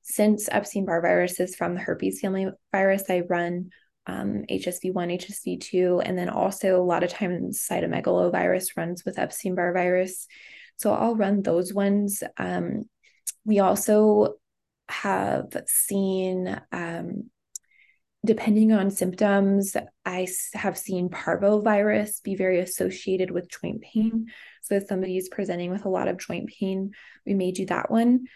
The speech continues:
And then if, sometimes if it's not an option financially to be that thorough with labs, we just always have those in the back of our mind that, okay, if E B V is reactivated, it's very likely that this person is having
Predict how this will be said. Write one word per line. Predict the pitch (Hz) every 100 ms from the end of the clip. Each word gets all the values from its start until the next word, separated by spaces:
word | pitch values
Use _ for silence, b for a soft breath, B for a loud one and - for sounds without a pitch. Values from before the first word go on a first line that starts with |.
| B B B -
And | 208 208
then | 202 202 196 - _ _
if, | 202 202 - - _ _ -
sometimes | - 226 214 - 208 196 190
if | - 202
it's | 196 214
not | 190
an | 185
option | - - - - 185
financially | 185 185 180 175 180 185 180
to | 180 -
be | 196 180
that | 185 190 - -
thorough | 185 185
with | 190 190
labs, | - - 208 180 -
we | 208
just | 196 208 214
always | 190 190
have | 196 175
those | 190 185 -
in | 196
the | 190
back | 180 180
of | -
our | 175
mind | 175 165 175 175 180 -
that, | 175 - - B B B
okay, | 196 - 175 -
if | 196
E | 202
B | 196
V | 185 190
is | 185 185
reactivated, | 180 - - 185 - -
it's | - - - - _
very | 185 180
likely | 175 175 175 - 185 185 185 B B B _
that | 196 180 - - _
this | 196 -
person | - 180 - 180
is | 180 180
having | - 180 180 180 180